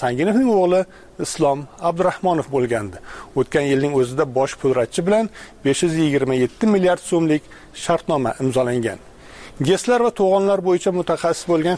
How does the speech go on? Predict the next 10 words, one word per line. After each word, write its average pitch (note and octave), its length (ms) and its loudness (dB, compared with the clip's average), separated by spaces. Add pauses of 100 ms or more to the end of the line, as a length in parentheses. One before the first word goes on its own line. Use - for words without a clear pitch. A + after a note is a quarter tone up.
qirg'izistonlik D#3+ 720 0
ekspert - 400 0 (400)
Janibek D3+ 400 0 (120)
Omorovning D#3 480 0
aytishicha, D3 520 -2
bunday F#3 280 2
muhim F3+ 340 0
strategik E3 600 0
obyektlarning D#3 640 2 (420)
tendersiz F#3 600 0